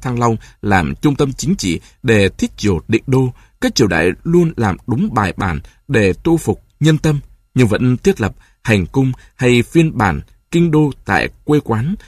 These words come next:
để làm đất căn bản, và lỡ có biến thì tính kế lâu dài cho con cháu Hương Cổ Pháp, Phủ Trường Yên, Lam Kinh. Thậm chí có lúc kinh đô không còn là duy nhất Thăng Long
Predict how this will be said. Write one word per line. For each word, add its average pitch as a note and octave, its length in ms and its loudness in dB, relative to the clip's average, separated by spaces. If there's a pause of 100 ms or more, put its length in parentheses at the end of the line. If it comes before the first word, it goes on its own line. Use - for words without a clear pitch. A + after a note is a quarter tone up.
(120)
để A#2+ 100 2
làm G2 300 0 (200)
đất - 300 -4
căn F#3 220 0
bản, F2 220 -2 (320)
và F2 380 0
lỡ G2 160 -4
có D3+ 160 -4
biến D3 340 -2 (300)
thì G2 280 2 (300)
tính D#3+ 260 2
kế C#3 200 0 (100)
lâu E3+ 200 4
dài F2 320 -2 (260)
cho D#3 140 0
con D3+ 200 -2
cháu C#3 340 -4 (360)
Hương E3+ 200 6 (100)
Cổ F2+ 180 -2
Pháp, F3+ 280 -6 (440)
Phủ F2+ 300 2
Trường G2 200 0 (100)
Yên, B2+ 220 -2 (320)
Lam A2+ 240 2
Kinh. A2 240 -2 (920)
Thậm G#2 140 -2
chí A2+ 400 0
có D#3 100 2
lúc E3+ 140 2 (320)
kinh C3 260 0
đô B2 320 2 (140)
không F3+ 160 0
còn F#2 160 -4
là F2 200 -4 (220)
duy E3 200 4
nhất F#3 240 -2
Thăng D3+ 180 -4
Long C#3 120 -4